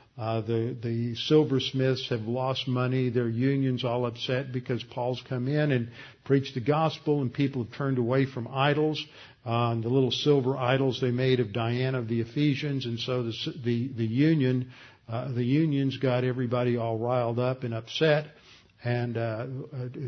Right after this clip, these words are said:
to attack the Apostle Paul. And so their mental state is described as they were full of wrath. So they were, they, at that point, they were dis-, it's a description of their, uh, of their anger.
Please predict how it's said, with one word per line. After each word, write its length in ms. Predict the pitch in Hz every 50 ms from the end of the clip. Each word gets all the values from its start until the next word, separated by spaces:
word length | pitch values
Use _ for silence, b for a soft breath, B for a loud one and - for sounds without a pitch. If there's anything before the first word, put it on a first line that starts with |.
| 113 -
to 120 | - 135 120
attack 400 | 117 - - 139 139 131 - -
the 120 | 127 117
Apostle 440 | 113 117 139 123 123 120 - 127 117
Paul. 380 | 117 - 190 196 180 131 117
And 100 | 113 110
so 240 | - - 127 123 120
their 360 | 113 123 123 117 117 117 117 117 B B B B B B -
mental 540 | 123 117 123 131 147 160 170 165 - 143 123
state 380 | - - - 156 151 151 143
is 140 | 143 131 117
described 600 | - 127 117 - - - 143 131 127 131 135 120
as 160 | 123 113 - -
they 100 | 139 139
were 160 | 131 127 117 - - - -
full 380 | 156 175 180 175 180 180 180 175
of 180 | 143 117 113
wrath. 580 | 120 120 131 147 151 160 139 113 98 87 78 - - - - - _ b b b b b b b b b b -
So 180 | - 131 131 123
they 160 | 123 135 139
were, 380 | 135 131 131 127 123 127 139 139
they, 400 | 139 123 131 143 143 139 139 123
at 120 | 113 -
that 220 | 143 143 147 147
point, 320 | - - 143 139 151 139 147
they 160 | 131 131 135
were 180 | 131 127 131 123
dis-, 300 | 117 117 - - - -
it's 240 | 170 139 117 - -
a 60 | 127
description 1040 | 101 - 120 - - - - - - 190 196 196 - - - 123 120 131 139 135 B B B B B B B _
of 360 | - 117 123 127 120 110 98
their, 400 | 110 123 123 123 123 120 120 120 117 b b b b b b _ _ -
uh, 240 | 113 117 117 120 123 - 147
of 160 | 127 113 107
their 240 | 123 123 123 139 - - -
anger. 540 | 151 151 180 185 180 160 131 123 107 98